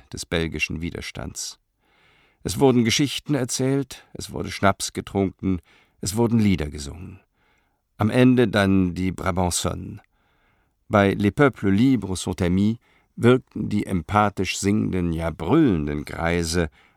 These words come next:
wie eine Bande von Verrückten. Bei der Zeile Le Roi, la Loi, la Liberté gab es immer einen, der wie ein Dirigent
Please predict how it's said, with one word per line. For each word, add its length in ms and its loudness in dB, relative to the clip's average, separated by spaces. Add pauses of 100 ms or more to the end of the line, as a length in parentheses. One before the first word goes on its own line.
wie 240 -4
eine 220 -4
Bande 420 -4
von 220 -10
Verrückten. 640 -12 (1080)
Bei 120 0
der 120 0
Zeile 600 4 (380)
Le 100 2
Roi, 420 2 (140)
la 140 0
Loi, 500 0
la 100 -6
Liberté 720 -4 (420)
gab 160 0
es 120 -2
immer 420 4
einen, 440 2
der 220 -2
wie 200 -4
ein 200 0
Dirigent 800 -4